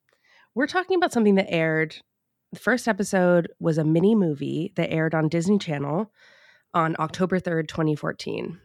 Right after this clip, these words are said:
There was some shorts that were released shortly before this, and then also, interestingly, a book from Del Rey and, or Disney Books, I can't remember, um, A New Dawn, which focused on Kanan and Hera. It came out a month or two before the show aired.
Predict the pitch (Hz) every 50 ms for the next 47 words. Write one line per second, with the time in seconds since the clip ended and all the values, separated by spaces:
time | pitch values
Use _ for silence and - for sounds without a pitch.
0 | _ _ - 160 156 160 151 160 165 160 156 156 156 156 151 143 - - - -
1 | - - - 156 151 147 139 - - 208 240 269 - - - 262 262 247 233 226
2 | 214 208 208 208 202 - - - 190 180 185 - 190 180 233 233 - - 165 156
3 | 151 160 156 156 160 160 - - - - 156 160 156 156 - - 160 160 156 -
4 | - 165 165 160 156 156 - - - - - - _ _ _ _ _ - 208 240
5 | 233 - 269 233 - - 185 160 151 147 143 139 143 143 151 165 - _ _ _
6 | _ _ - - 170 170 - - 320 254 180 180 190 - - - - - - 190
7 | 196 190 196 - _ _ _ _ - 202 196 202 214 214 226 220 220 220 208 202
8 | 196 - 196 214 226 226 247 220 247 233 214 233 214 - 202 - 190 - - 170
9 | 160 160 160 165 165 165 165 - - - - - _ - 170 165 156 156 151 151
10 | 143 - - - 175 180 190 202 208 190 196 165 151 151 151 165 196 247 233 190
11 | - - - 139 131 - - 165 - 170 165 160 - 175 165 165 165 160 160 156
12 | 151 180 180 160 147 147 151 151 151 - _ _ _ _ 180 - - - 220 220
13 | 226 220 214 196 175 180 190 185 190 170 147 - - 147 147 147 147 147 160 -
14 | - 160 147 147 139 - 175 175 170 - 139 139 127 127 135 175